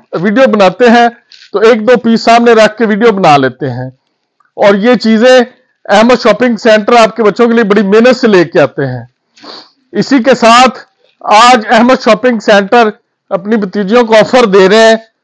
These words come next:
बाजियों को, कि जो ये, अ, पहले चार customer हमें online order करेंगे, इस, इस scooty के साथ ये वाला helmet और इसके साथ ये वाला सेफ्टी helmet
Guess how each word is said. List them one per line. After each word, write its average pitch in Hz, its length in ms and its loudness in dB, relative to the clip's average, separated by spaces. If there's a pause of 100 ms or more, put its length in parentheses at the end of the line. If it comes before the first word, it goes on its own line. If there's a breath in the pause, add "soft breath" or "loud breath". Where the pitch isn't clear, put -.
(140)
बाजियों 190 460 0
को, 214 140 -2
कि 202 160 0
जो 233 300 2
ये, 254 340 4
अ, 214 380 -6 (140)
पहले 240 360 4 (400)
चार 240 260 2
customer 233 420 0
हमें 233 260 2
online 233 500 2
order 214 240 2
करेंगे, 214 480 2 (680)
इस, 226 340 -4
इस 233 120 -2
scooty 247 400 -6
के 269 100 0
साथ 240 220 0
ये 233 160 0
वाला 262 200 2
helmet 233 400 0 (560)
और 220 80 0
इसके 247 240 -2
साथ 240 160 2
ये 226 180 0
वाला 214 300 2 (580)
सेफ्टी 196 360 -2
helmet 208 420 0